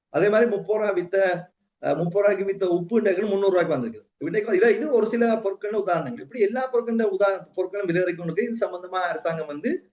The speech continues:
அஹ், அக்க-, நடவடிக்கை முன்னெடுக்கல, அது சம்பந்தமா அக்கறை இல்லைன்னு சொன்னா அவர்கள் வந்து அந்த எலெக்ஷன் ட்ரெண்டில் இருக்கணும். இப்ப எலெக்ஷன் டைம் தானே, இப்ப சீசன், அவர்கள் எப்போது ஆட்சியை ப-, பிடிச்சு கொண்டு இருக்க-, பிடித்தார்களோ அந்த இருந்து எலெக்ஷன் வைக்கிற ஒரு தேவையில போய் கொண்டு இருக்கிறது. மக்களுடைய,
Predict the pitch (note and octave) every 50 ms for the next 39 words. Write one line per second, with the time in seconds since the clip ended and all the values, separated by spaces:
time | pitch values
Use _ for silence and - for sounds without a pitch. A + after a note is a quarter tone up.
0 | _ _ _ _ _ - - C#3+ D3+ D3+ D3 D3 D3 D#3 D3+ - - C#3+ C3 E3
1 | D#3+ D#3+ F#3 G#3+ A3+ G#3 A3 A3 A3 G#3 G3 F#3+ E3+ E3 G#3+ B3+ C4+ A#3+ A3+ G#3
2 | G#3 G#3+ G#3+ G#3+ G#3 F#3 E3+ - A3 G#3+ G3+ F#3+ E3+ E3 E3 E3 E3 D#3+ G3 G#3
3 | B3+ C#4 A3+ G3+ G#3+ G#3 A3 G#3+ A3 A#3+ C#4 B3+ G#3+ G3 - - - F3 A#3 B3
4 | B3 C#4+ B3 A#3 A#3 A3+ A3+ A3+ A3+ G#3+ G3+ G3 F3+ D3+ C#3 - C3 B2 B2 -
5 | - C3 D3 F3 F3 - G3 F#3+ F#3+ F#3 F3 F3 E3+ E3+ E3+ E3+ F3+ F3 F#3 F#3
6 | F#3 F3+ F3 E3+ E3 E3 E3 E3 E3 G3 G3 F3 E3+ F3+ F3 E3+ - _ _ _
7 | _ - - D3+ F#3+ F#3+ F#3 F#3+ F#3 F#3+ A#3 A3+ A3+ G3 F3+ F3+ F3+ - G#3 G3+
8 | G3+ F#3 E3+ E3 E3 E3 F3 F#3+ - G#3 G3 F#3 F3 - E3+ E3 D#3+ - F3 E3
9 | - - E3+ E3 G3 B3+ A#3 G#3+ G3+ G3+ G3 F#3 F#3+ A3+ A#3+ A3 G#3 G3 G3+ G3
10 | G3 F#3+ F#3+ F3+ F#3 F#3 F3+ F3 E3+ E3+ E3+ E3+ E3 F3 F3 F3 F3 F3 E3+ E3+
11 | E3 D#3+ D#3+ D3+ E3 D#3 D3+ C#3+ D#3+ G3+ A#3+ A3+ A3+ A3+ - F#3 F3 F#3 F3 F3
12 | F3 E3+ E3+ E3 E3